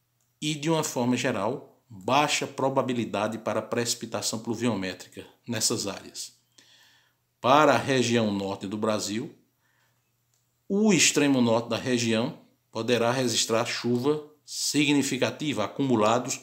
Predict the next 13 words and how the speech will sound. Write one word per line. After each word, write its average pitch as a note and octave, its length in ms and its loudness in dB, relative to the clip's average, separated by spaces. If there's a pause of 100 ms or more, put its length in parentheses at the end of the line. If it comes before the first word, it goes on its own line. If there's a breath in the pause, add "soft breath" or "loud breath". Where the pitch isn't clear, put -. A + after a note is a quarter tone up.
muito E3+ 480 2
elevados G#2 540 0
que - 80 -6
poderão C3 400 -2
chegar A2 340 0
aí G#2+ 160 0
a A#2 80 0
cento C#3+ 400 -2
e C3+ 80 -4
quinze B2 400 2
milímetros B2 800 2
de A#2+ 120 -6
chuva. G2 520 -4